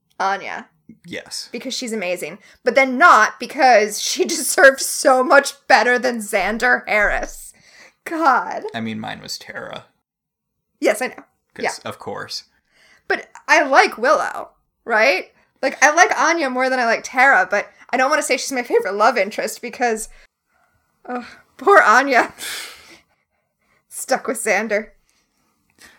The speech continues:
Speaker 2: Her friendship with Andrew was very sweet. That was a very sweet part of the last season.
Speaker 1: Yes.
Speaker 2: I'm sorry, Farscape.
Speaker 1: We were talking about Farscape.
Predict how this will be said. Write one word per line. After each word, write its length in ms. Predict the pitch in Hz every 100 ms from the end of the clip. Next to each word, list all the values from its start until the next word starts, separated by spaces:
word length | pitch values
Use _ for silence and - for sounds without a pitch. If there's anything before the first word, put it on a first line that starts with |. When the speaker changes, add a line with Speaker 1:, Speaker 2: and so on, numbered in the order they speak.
| _
Speaker 2:
Her 140 | 220
friendship 440 | 208 147 123 113 110
with 120 | 104
Andrew 400 | 104 104 113 113
was 160 | - -
very 300 | 113 113 113
sweet. 420 | - - - -
That 100 | 120
was 140 | - 117
a 60 |
very 220 | 117 120
sweet 300 | - - -
part 220 | - - -
of 80 |
the 100 | -
last 240 | - - -
season. 380 | - - 214 -
Speaker 1:
Yes. 640 | 233 226 - - - - _ _ _ _ _ _ _ _ - - _ _ _ _ - - _ _ 143
Speaker 2:
I'm 140 | 139
sorry, 340 | - 107 110
Farscape. 680 | 107 - 131 120 - 98 - - _ _ -
Speaker 1:
We 140 | 277
were 180 | 277 311
talking 300 | 311 262 233
about 160 | 196 -
Farscape. 460 | 190 220 - 196